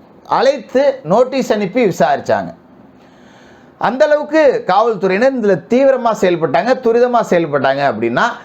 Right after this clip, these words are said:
செல்வ பெருந்தகையை நோட்டீஸ் அனுப்பி விசாரணை வளையத்துக்குள்ள கொண்டு வர்றதுக்கு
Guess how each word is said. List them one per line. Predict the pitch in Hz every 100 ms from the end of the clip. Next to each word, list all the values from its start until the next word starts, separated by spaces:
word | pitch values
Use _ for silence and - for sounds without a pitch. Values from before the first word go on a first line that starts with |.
| -
செல்வ | - - 247 302 311
பெருந்தகையை | 220 196 170 156 139 151 - - - - - - 139
நோட்டீஸ் | 190 285 285 269 196
அனுப்பி | 165 147 202 214
விசாரணை | 160 185 240 262 262 233 196
வளையத்துக்குள்ள | 160 160 160 127 127 120 -
கொண்டு | 170 202 214
வர்றதுக்கு | 151 123 101 131 226 -